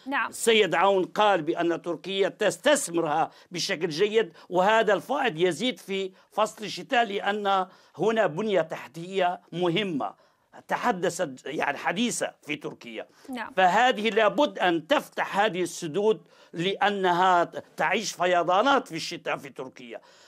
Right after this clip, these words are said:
Speaker 2: مجبرة أن تفتح كل شيء. وهذا الماء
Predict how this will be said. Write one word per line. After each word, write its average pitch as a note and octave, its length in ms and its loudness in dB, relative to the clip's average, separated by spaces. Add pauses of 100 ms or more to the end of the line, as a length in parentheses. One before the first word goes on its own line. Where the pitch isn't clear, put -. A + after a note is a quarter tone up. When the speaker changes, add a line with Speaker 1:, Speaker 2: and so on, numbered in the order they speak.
(100)
Speaker 2:
مجبرة G#3 640 4
أن F3 140 0
تفتح - 560 -2 (140)
كل - 240 2
شيء. B2+ 300 -4 (1000)
وهذا F3 400 4
الماء G3 360 2